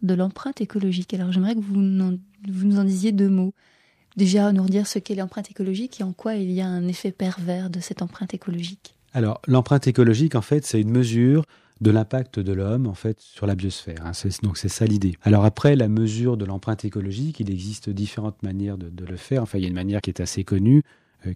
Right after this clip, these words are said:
Speaker 2: qu'on peut dire à pignon sur rue. Et puis, j'essaie de présenter une autre manière qui est un peu plus, euh, réductrice,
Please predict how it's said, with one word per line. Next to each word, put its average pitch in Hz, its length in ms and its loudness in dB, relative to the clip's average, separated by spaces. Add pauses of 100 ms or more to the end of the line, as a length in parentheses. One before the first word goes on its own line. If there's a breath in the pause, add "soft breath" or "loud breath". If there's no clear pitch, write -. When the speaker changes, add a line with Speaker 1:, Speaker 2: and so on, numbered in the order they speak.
(100)
Speaker 2:
qu'on 87 180 -8
peut 98 120 -6
dire 92 200 -2
à 90 60 -4
pignon 98 320 -8
sur 92 340 -12
rue. 131 280 -2 (520 soft breath)
Et 95 120 -6
puis, 139 320 2 (260 soft breath)
j'essaie 127 400 -4
de 131 60 -2
présenter 127 420 2
une 127 80 0
autre 127 200 -2
manière 131 300 0
qui - 80 -6
est 104 120 -2
un 113 80 0
peu 113 160 -4
plus, 120 380 2
euh, 101 420 2
réductrice, 113 880 -2